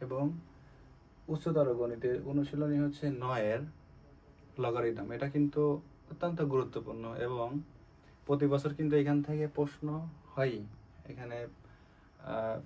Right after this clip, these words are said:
সাধারণ গণিতের অনুশীলনী চার থেকে মোটামুটি দশ থেকে বারো মার্ক এবং উচ্চতর গণিতের অনুশীলনী নয় থেকে সেম একই রকমের আট থেকে দশ মার্ক প্রতি বছর থাকে।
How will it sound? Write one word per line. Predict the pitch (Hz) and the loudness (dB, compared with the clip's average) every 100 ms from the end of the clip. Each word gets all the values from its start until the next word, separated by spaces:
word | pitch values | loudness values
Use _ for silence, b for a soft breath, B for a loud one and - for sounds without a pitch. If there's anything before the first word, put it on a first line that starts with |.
| - | -4
সাধারণ | 147 143 156 151 | 0 2 4 4
গণিতের | 143 123 120 120 156 - - - 139 | 4 4 2 2 0 -10 -20 -14 -8
অনুশীলনী | 131 127 123 123 113 | -8 -6 -8 -6 -2
চার | 117 - | -4 -4
থেকে | 110 113 127 143 | -6 -4 2 2
মোটামুটি | 131 120 113 117 113 - - 135 | 2 -2 -4 -2 -2 -4 -12 -10
দশ | 123 117 | -8 -6
থেকে | - 117 113 | -2 2 4
বারো | 113 113 | 4 2
মার্ক | 117 139 127 | -2 -4 -4
এবং | 113 110 131 165 b b b b b b - | -4 -4 -6 -8 b b b b b b -6
উচ্চতর | 147 147 143 127 120 | -4 2 2 2 0
গণিতের | 117 110 120 131 127 | -2 -2 -2 -2 -4
অনুশীলনী | 123 123 120 117 | -8 -6 -6 -2
নয় | 117 110 | -2 -2
থেকে | 117 127 156 165 - - | -6 -6 -6 -6 -14 -10
সেম | 143 135 | -4 -4
একই | 123 113 | 0 0
রকমের | 107 107 110 143 151 - 120 | 0 -4 -6 -8 -10 -8 -6
আট | 113 | -6
থেকে | 117 117 113 | -6 -4 -2
দশ | 110 123 | -2 -4
মার্ক | 123 - | -10 -6
প্রতি | 170 160 | -4 -2
বছর | 123 113 113 | -2 -4 -8
থাকে। | 107 101 | -10 -12